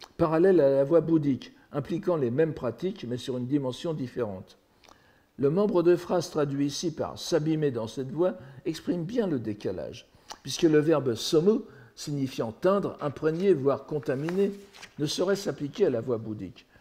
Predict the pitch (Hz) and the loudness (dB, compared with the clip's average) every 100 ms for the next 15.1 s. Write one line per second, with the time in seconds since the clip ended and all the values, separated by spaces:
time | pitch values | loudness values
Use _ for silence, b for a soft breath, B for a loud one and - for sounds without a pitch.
0 | b - 127 143 190 151 135 135 117 110 | b -6 -4 2 2 2 -2 -4 -4 -4
1 | 98 - 165 151 104 107 104 147 127 104 | -12 -4 -2 -2 -4 -8 -2 -2 -2 -8
2 | 110 104 107 - - 127 113 123 143 104 | -6 -6 -10 -14 -2 0 2 0 0 0
3 | 104 139 123 123 113 101 98 - - 117 | -4 -4 -4 -4 -6 -6 -8 -12 -16 -8
4 | 139 139 113 131 220 - B B B 117 | -8 -6 -6 -6 -10 -14 B B B 0
5 | 120 113 117 131 147 110 123 127 117 117 | 0 0 -4 -4 -4 -4 -4 -6 -2 -2
6 | 120 - 104 - b b b _ - 120 | -4 -8 -12 -14 b b b _ -10 -10
7 | - 110 120 120 131 117 113 110 101 101 | -8 -10 -6 -4 -4 -4 -4 -4 -6 -6
8 | 113 113 117 107 104 - 143 127 - 107 | -4 -4 -2 -4 -6 -10 -8 -10 -8 -8
9 | 98 95 B B B B _ 117 98 92 | -6 -8 B B B B _ -4 -4 -6
10 | - 107 95 58 60 58 - - - - | -8 -8 -8 -10 -14 -18 -20 -20 -20 -20
11 | - - - - - - - - _ - | -20 -20 -20 -20 -20 -20 -20 -20 _ -8
12 | 120 127 131 120 120 110 - 123 107 104 | -4 -2 -2 -2 -4 -6 -6 -6 -6 -6
13 | 107 110 107 107 110 - 135 131 104 107 | -2 0 0 -2 -6 -8 -8 -8 -12 -10
14 | - 127 123 120 - 110 110 - 110 90 | -6 -2 -2 -2 -4 -4 -6 -10 -10 -10
15 | 58 | -12